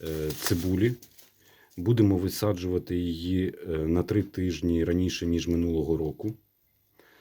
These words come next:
Е, м, і хоча минулого року ми мали позитивний досвід, нам вдалося виростити цибулю, але, ну, вона вже була під зав'язочку сезону, майже у вересні місяці,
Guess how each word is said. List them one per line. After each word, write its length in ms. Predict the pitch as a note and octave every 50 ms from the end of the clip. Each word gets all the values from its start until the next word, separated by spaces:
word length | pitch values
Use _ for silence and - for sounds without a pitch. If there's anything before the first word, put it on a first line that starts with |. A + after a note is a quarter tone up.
| - - _ _ _ _ -
Е, 160 | F2 F2 E2
м, 540 | E2 D#2+ E2+ - - G2 F#2+ G2 G#2+ G#2+ F#2 - -
і 180 | - G#2 G#2 G#2+
хоча 300 | - - G#2 - - G#2
минулого 460 | G2+ G2+ G2 G2+ G#2 G2+ F#2+ F#2 G#2
року 240 | G2+ F#2+ F#2 - G2
ми 100 | F#2+ F#2
мали 580 | F#2 F#2 F#2 F#2 F2+ E2+ E2+ E2+ E2+ E2 D#2+ D#2 D#2 - _ - - - _ _
позитивний 580 | - G2 F2+ G#2 G2 - C#3 D3 D3 B2+ G2+
досвід, 520 | F#2+ F#2 F#2+ F#2+ F#2 F2+ - - F2 D#2 - - - -
нам 200 | F#2 F#2 F2+ F2+
вдалося 440 | E2+ F2 F#2+ F#2+ F#2 E2 - -
виростити 500 | F2 F2+ F2 F2 - - - - - -
цибулю, 460 | - - - E2+ D#2+ F2+ E2 D#2+ E2+ -
але, 380 | - F2 F2+ G2 G#2+ G#2+ G2 F#2+ - - - - - - - _ _ _ _
ну, 160 | - A2 A#2+
вона 220 | A2+ A2 G#2+ G2+ G2
вже 180 | F#2 F2+ F#2
була 240 | F2 D#2+ F#2+ F#2 F2+
під 200 | - - F#2+ E2+
зав'язочку 680 | E2 F#2 G2 F#2+ G2 F2+ E2 E2 D#2 - - - F2
сезону, 640 | E2 - - F#2 E2 F#2+ G#2 G#2+ G#2 F#2+ E2+ D#2+ D2 - _
майже 580 | - E2+ F2 E2+ E2+ D#2+ C#2+ E2+ E2 D#2+ D#2 D2+ - - _ _ _ _ _ _ _
у 80 | - F#2
вересні 520 | F2+ G2+ F#2+ F#2 F2 E2+ - - F#2 E2+
місяці, 600 | F2 G2+ B2 B2+ - - F2+ - - - E2+ D#2